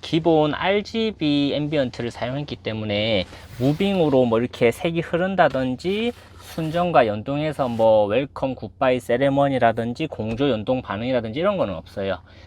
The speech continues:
그냥 기본적으로 육십네 가지 컬러 색상은 저기서 바꾸실 수 있고, 밝기 설정 그런 것도 다 강연한데, 어, 세레머니 같은 경우는 끄고 켰을 때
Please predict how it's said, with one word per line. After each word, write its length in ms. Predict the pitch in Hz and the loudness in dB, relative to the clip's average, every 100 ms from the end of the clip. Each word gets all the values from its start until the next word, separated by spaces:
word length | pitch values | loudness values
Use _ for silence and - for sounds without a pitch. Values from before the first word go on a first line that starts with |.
| - | -10
그냥 220 | 127 123 | -4 -4
기본적으로 1040 | - 185 185 170 139 127 127 156 202 240 262 - - | 0 0 2 0 2 0 0 0 2 2 0 -10 -12
육십네 440 | 123 - 156 127 123 | -8 -4 -2 0 2
가지 240 | 120 120 | 0 -2
컬러 460 | - - 214 123 - - - | -4 0 2 2 0 -20 -8
색상은 640 | - 185 196 196 214 247 247 | -4 -2 -2 -2 -2 -4 -4
저기서 300 | - 117 - | -4 -4 -4
바꾸실 420 | 95 92 160 - | -6 -4 -6 -6
수 160 | 120 120 | -8 -6
있고, 420 | 131 - 113 113 | -8 -6 -2 -2
밝기 380 | - 127 165 151 | 2 0 2 -2
설정 580 | - 117 - 127 131 123 | 0 0 2 2 0 -4
그런 180 | 143 165 | -4 -4
것도 160 | 147 | -4
다 120 | - 113 | -4 -6
강연한데, 880 | - 107 120 120 139 131 135 117 - - - - - | -6 -6 -4 -2 -2 0 2 2 -2 -16 -20 -20 -12
어, 260 | - 101 101 | -4 -2 -2
세레머니 520 | - 170 208 226 208 | 0 2 4 2 2
같은 360 | 143 - 151 139 | 2 2 -4 -2
경우는 600 | 110 120 131 175 214 240 - | -2 -2 -2 -2 -2 -4 -4
끄고 260 | 202 214 | 0 0
켰을 400 | 208 233 - 151 | 2 -2 0 0
때 520 | - 117 113 123 107 | 4 6 6 6 4